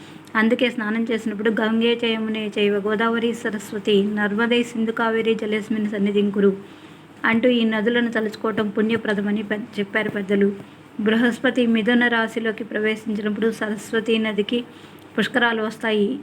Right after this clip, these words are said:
ఈ ఏడాది మే పదిహేను నుంచి ఇరవై ఆరవ తేదీ వరకు పన్నెండు రోజుల పాటు సరస్వతీ నదికి పుష్కరాలు జరగబోతున్నాయి.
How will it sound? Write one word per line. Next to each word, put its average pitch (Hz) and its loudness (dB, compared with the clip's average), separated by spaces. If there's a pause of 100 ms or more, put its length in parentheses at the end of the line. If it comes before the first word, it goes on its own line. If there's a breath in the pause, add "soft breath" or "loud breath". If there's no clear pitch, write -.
ఈ 226 4
ఏడాది 240 2
మే 226 0
పదిహేను 233 -4
నుంచి 233 0
ఇరవై 226 0
ఆరవ 226 0
తేదీ 220 0
వరకు 214 -2
పన్నెండు 226 2
రోజుల 220 2
పాటు 208 -2
సరస్వతీ 220 -4
నదికి 214 -4 (680 loud breath)
పుష్కరాలు 220 0
జరగబోతున్నాయి. 208 -2